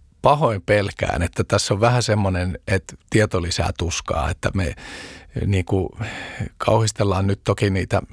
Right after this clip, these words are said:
suomalaisethan lukee siis, eh, kaikki kahviin liittyvät lehtiartikkelit ja jutut, ja niitä media käyttää perinteisesti niinku täyte palsta-, palstojen täyttämiseen, koska ne on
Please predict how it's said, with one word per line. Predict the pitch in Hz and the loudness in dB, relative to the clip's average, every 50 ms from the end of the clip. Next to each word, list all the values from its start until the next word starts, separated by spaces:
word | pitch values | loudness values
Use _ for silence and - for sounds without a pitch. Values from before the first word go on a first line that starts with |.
| - - 104 - - - - - - - - - - - 113 | -12 -12 -12 -12 -12 -18 -18 -18 -20 -20 -18 -16 -14 -12 -4
suomalaisethan | - - 131 127 123 104 95 - - 113 101 | 2 4 4 4 4 2 0 -2 -2 0 0
lukee | 101 101 - 95 90 92 | 0 0 0 0 -2 0
siis, | - - 90 87 - - - - - - - - - - - - - - _ - - | 0 -2 -2 -2 -2 -6 -10 -20 -20 -20 -20 -20 -20 -20 -20 -20 -20 -18 _ -8 -4
eh, | 87 87 92 92 87 90 85 65 - - - | -2 -2 0 0 0 -2 -4 -6 -6 -6 -2
kaikki | - 104 101 - - 95 85 | 0 2 2 0 0 -4 -2
kahviin | - - 92 92 90 87 78 71 | 0 0 0 0 0 -2 -4 -2
liittyvät | 71 80 - - - 92 - - - - - - - - - _ _ - - | -2 -4 -4 -4 -6 -4 -4 -4 -6 -8 -12 -18 -20 -20 -20 _ _ -10 -6
lehtiartikkelit | 67 80 85 82 - - - 87 - - - - 90 92 - - 98 - - - 87 90 98 - | -4 -2 -2 -2 -2 -2 -2 -4 -4 -4 -6 -4 -2 -2 -2 -2 -4 -4 -2 -2 -2 -2 -2 -2
ja | 90 82 | -2 0
jutut, | 82 92 90 - 95 90 - - | 0 0 -2 -2 -4 -6 -4 -2
ja | 85 82 | -2 0
niitä | 87 95 - - 90 - - - 73 - - - - - - - - - | 0 0 0 -2 -4 -4 -6 -10 -10 -10 -12 -14 -14 -14 -14 -12 -10 -6
media | - 101 101 95 101 98 95 | -2 0 0 2 2 2 0
käyttää | - - 92 92 - - 95 92 | 2 0 -2 0 0 0 -2 0
perinteisesti | - 98 95 95 95 - 95 95 92 - - - | 0 0 0 0 2 0 0 0 0 -2 -2 -2
niinku | 98 92 95 98 101 - | -2 0 0 0 0 2
täyte | - - 101 - - 92 - - - - - - - - - - - - - - - - - - | 2 2 2 2 0 0 -2 -4 -12 -20 -20 -16 -16 -16 -14 -14 -16 -16 -18 -18 -20 -20 -8 -2
palsta-, | - - 101 95 - - 107 - - - | 0 2 2 2 0 0 -2 -2 0 2
palstojen | 113 107 101 - - 107 101 98 | 2 2 2 2 2 2 2 2
täyttämiseen, | - 101 104 101 - - 98 95 101 - 104 98 98 95 95 | 2 2 2 2 0 -2 -2 0 0 2 2 2 2 0 0
koska | - 107 - - - - 101 | 0 -2 -2 0 0 2 2
ne | 104 101 | 2 2
on | 104 113 107 | 2 0 0